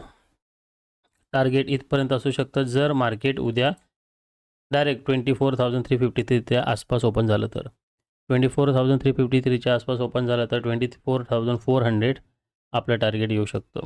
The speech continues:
पुन्हा आपण ते ड्रॉईंग घेऊन बघूयात आणि तीन कंडिशन बघूयात. जर मार्केट गॅप डाऊन ओपन झालं तर डायरेक्ट इथं ओपन होऊ शकतं, होऊ शकतं. कारण की कधीकधी शेवटच्या वेळेत मार्केटला वरती घेऊन जातात, तर एक, अ, लास्ट मोमेंट असते फक्त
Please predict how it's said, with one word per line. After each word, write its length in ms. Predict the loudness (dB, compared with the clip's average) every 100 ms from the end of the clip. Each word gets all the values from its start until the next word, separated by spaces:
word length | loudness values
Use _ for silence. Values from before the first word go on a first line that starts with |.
| -12 _ _ _ _
पुन्हा 220 | 0 2
आपण 220 | 2 -2 -2
ते 140 | -2
ड्रॉईंग 340 | 2 2 2
घेऊन 280 | 2 2 0
बघूयात 360 | 0 0 0 0
आणि 140 | -2
तीन 180 | 0 0
कंडिशन 400 | 0 -2 0 -2
बघूयात. 380 | -2 -4 -6 -4
जर 140 | -2
मार्केट 300 | -2 -2 -4
गॅप 220 | 0 -2
डाऊन 200 | 0 0
ओपन 220 | 0 0 0
झालं 200 | 0 0
तर 60 |
डायरेक्ट 320 | 0 0 0
इथं 140 | -2 -2
ओपन 320 | -4 -4 -4
होऊ 140 | -4
शकतं, 380 | -4 -10 -10 -12 -12 _ _ _ _ _ _ _ -2
होऊ 120 | 0
शकतं. 320 | 0 -4 -10 -18 -20 _ _ _ _
कारण 200 | 0 0 -2
की 100 | 0
कधीकधी 360 | 2 4 2
शेवटच्या 560 | 2 2 0 0 -2 2
वेळेत 360 | 2 2 0
मार्केटला 600 | 0 0 0 -2 -2 0
वरती 340 | 0 0 0 2
घेऊन 260 | 4 4
जातात, 380 | 2 2 0 -2 -2 -2
तर 80 | 0
एक, 240 | 0 -2 -10 _ _ _ _ _ _ -16
अ, 460 | -8 -2 0 0 -2 -6 -12 -12 -4
लास्ट 400 | 0 2 0 -2
मोमेंट 420 | 2 4 2 0
असते 220 | -2 -2
फक्त 320 | -2 -4 -2